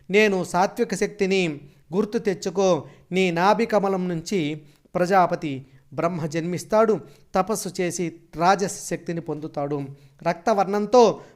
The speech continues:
ముల్లోలో-, ముల్లోకాలను సృష్టిస్తాడు. నువ్వు వాటిని రక్షిస్తావు.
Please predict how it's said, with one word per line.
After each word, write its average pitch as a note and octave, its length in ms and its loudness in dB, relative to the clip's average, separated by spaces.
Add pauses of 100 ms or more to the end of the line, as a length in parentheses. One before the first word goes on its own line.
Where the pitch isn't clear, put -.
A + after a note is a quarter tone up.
ముల్లోలో-, A3+ 640 6
ముల్లోకాలను G3+ 760 4
సృష్టిస్తాడు. D#3 880 -6 (540)
నువ్వు F3 160 -4
వాటిని D#3 360 -2
రక్షిస్తావు. D3+ 1080 -4